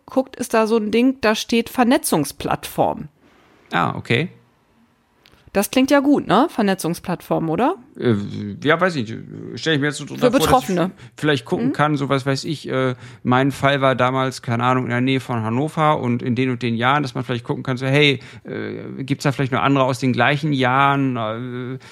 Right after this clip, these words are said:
Speaker 2: aus, aus, aus der gleichen Region, mit denen man sich vernetzen könnte oder so, stell ich mir jetzt vor. Geht
Speaker 1: Genau,
Speaker 2: das?
Speaker 1: oder
Speaker 2: Gibt's
Speaker 1: man
Speaker 2: das?
Speaker 1: könnte vielleicht ja auch, wenn man so eine Plattform hat und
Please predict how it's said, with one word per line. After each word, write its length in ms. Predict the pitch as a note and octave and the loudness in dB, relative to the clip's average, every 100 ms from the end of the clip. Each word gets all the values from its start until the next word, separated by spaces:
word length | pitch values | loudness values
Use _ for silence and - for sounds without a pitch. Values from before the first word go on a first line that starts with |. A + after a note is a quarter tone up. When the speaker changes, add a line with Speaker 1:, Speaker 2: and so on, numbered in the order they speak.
| - | -12
Speaker 2:
aus, 340 | - C3 A#2+ - | -2 -2 -2 -4
aus, 300 | C3 B2 B2 | -2 -2 -4
aus 140 | A#2+ | -4
der 100 | C3 | 0
gleichen 300 | C3+ C3+ C#3 | 2 2 0
Region, 640 | C3 A#2+ B2 D3 D#3 B2+ A2 | -2 0 2 2 2 0 0
mit 220 | B2 B2+ | -2 0
denen 100 | B2+ | 2
man 140 | C3 | 2
sich 100 | B2+ | 0
vernetzen 400 | B2+ B2 - E3 | 0 0 0 -4
könnte 220 | B2 G#2 | -2 -2
oder 180 | A2 G#2 | -2 -4
so, 80 | G2+ | -4
stell 200 | - A#2+ | -2 -2
ich 100 | G#2 | 0
mir 60 | G#2+ | -4
jetzt 160 | G2 | -6
vor. 280 | - F#2+ G2+ - _ - - _ _ - - | -10 -12 -12 -14 _ -20 -20 _ _ -20 -4
Geht 120 | A#3 | 2
Speaker 1:
Genau, 140 | A#3+ | 4
Speaker 2:
das? 100 | A#3+ | 4
Speaker 1:
oder 120 | A3 A#3 | 4 4
Speaker 2:
Gibt's 80 | |
Speaker 1:
man 80 | A#3 | 4
Speaker 2:
das? 80 | A#3 | 4
Speaker 1:
könnte 220 | C4 B3 A#3+ | 2 2 -2
vielleicht 360 | A#3 A3+ A#3+ | 2 2 4
ja 120 | B3 D3+ | 4 4
auch, 180 | A3 | 4
wenn 60 | A#3 | 2
man 140 | A3 | 0
so 60 | G#3+ | 0
eine 100 | A3 | -4
Plattform 540 | - B3 - C4 B3 | -2 -4 -2 -4 -2
hat 240 | B3 A#3+ - | -4 -6 -8
und 380 | G3+ G#3 G#3 | -6 -4 -4